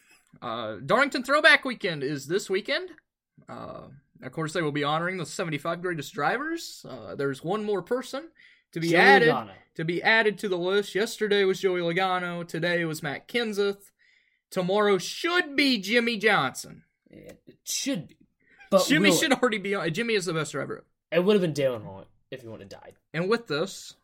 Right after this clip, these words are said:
Speaker 1: since seventy-five greatest drivers, I want your top three dri-, since they're seventy-five, they're not ranking them.
Speaker 2: There's
Speaker 1: 'Cause you
Speaker 2: still
Speaker 1: already had the previous
Speaker 2: Yeah.
Speaker 1: fifty,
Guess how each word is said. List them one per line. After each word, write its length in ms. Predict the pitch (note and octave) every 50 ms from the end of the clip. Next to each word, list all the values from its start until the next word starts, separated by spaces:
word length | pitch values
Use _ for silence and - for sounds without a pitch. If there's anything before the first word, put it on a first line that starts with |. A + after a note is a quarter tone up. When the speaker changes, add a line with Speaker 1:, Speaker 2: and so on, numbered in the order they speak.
| _ _
Speaker 1:
since 280 | - - D#3+ C#3+ - -
seventy-five 580 | - - G3+ F#3+ F3+ F3+ F3 F3 F3 E3 D#3+
greatest 320 | D3+ C#3 C#3 D3+ D#3+ - -
drivers, 420 | A#2+ G#2+ A2 A#2 C#3 E3+ F3+ E3+
I 160 | - C#3 E3
want 240 | F#3 F3+ E3 F3 -
your 140 | - D3 C#3+
top 340 | - - C#3+ C#3+ C3+ - -
three 380 | - B2 B2+ B2+ B2 B2+ B2+ B2+ _ _ _ _ _ _ _ _ -
dri-, 300 | C#3 C#3+ C#3 C3 - B2
since 260 | - - D#3+ C#3+ -
they're 200 | - G3 A#3 C#4 C4+
seventy-five, 800 | - C#4+ C4 A#3+ A#3 G#3+ - - G3+ F#3 F3 F3 F3 F3 E3+ - -
they're 120 | D3+ D#3 D#3+
not 200 | E3+ F3 D#3 C#3
ranking 380 | E3 D#3 C#3 C#3 B2+ B2+ -
them. 160 | - - - - _ _ _ _ _ -
Speaker 2:
There's 180 | D3 D#3 D3+
Speaker 1:
'Cause 40 | C#3
you 60 | F3
Speaker 2:
still 80 | F#3+ G#3+
Speaker 1:
already 240 | A3+ A3+ A#3+ A3+ G#3
had 240 | G#3+ G#3 G3+ F#3
the 80 | F3 F3+
previous 480 | - - G3 G3 F#3 F3+ F#3+ F#3+ - -
Speaker 2:
Yeah. 60 | -
Speaker 1:
fifty, 520 | G3 G3 F#3+ - - F#3 F#3 F#3+ A3 -